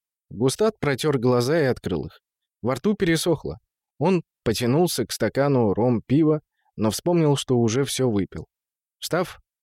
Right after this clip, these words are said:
он увеличил фитилёк керосиновой лампы и понёс её к письменному столу.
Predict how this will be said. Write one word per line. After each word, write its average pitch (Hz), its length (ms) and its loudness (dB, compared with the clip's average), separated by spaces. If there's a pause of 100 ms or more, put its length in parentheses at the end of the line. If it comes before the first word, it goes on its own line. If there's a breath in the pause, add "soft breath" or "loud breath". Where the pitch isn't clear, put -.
(140)
он 160 180 2
увеличил 147 520 2
фитилёк 123 500 0
керосиновой 113 580 2
лампы 143 440 2
и 113 40 0
понёс 120 460 0
её 127 180 2
к - 100 -18
письменному 117 480 0
столу. 101 400 -2